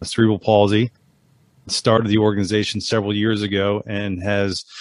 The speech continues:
been putting on this U S Disabled Open for the last several years, and is really a fun guy to talk to and, and, and meet.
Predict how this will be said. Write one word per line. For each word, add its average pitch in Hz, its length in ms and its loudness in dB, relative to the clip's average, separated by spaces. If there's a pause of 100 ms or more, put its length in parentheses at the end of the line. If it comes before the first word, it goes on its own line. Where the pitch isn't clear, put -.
(280)
been 113 140 4
putting 139 280 4
on 120 240 6
this 110 240 2
U 120 160 6
S 104 100 0
Disabled 110 400 2
Open 120 320 2
for - 120 -8
the 107 80 -2
last 110 300 0
several 110 260 -2
years, 117 480 -2 (1120)
and 123 140 -2
is 110 120 2
really 143 220 6
a 131 40 0
fun 131 240 0
guy 120 160 2
to 107 60 0
talk 123 320 -2
to 139 240 0
and, 107 200 -4
and, 104 200 -6
and 104 220 0
meet. 131 300 4